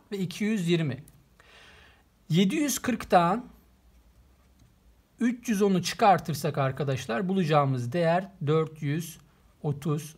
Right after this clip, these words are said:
santimetre oluyor. Evet. Dört yüz otuz santimetre geriye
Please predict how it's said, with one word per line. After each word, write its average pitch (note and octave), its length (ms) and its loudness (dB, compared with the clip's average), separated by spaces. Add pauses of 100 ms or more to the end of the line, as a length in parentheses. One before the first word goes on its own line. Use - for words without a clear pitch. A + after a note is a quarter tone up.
(100)
santimetre B2 760 -4
oluyor. A2+ 400 -12
Evet. - 200 -12 (640)
Dört A3 260 6
yüz G#3+ 100 0
otuz A3 220 -2
santimetre E3+ 840 0 (160)
geriye E3+ 500 2